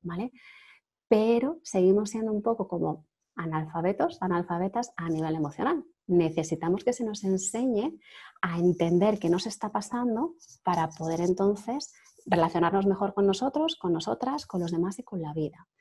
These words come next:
Entonces, punto número uno, si tienes una sintomatología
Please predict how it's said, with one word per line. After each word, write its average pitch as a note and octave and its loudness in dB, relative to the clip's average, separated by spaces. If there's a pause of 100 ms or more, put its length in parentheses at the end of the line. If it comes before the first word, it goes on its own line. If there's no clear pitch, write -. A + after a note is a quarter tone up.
(240)
Entonces, E3+ -6 (160)
punto A#3+ 4
número F#3 4
uno, D3 -4 (460)
si - 2
tienes A3+ 2
una A3+ 0
sintomatología F3+ 2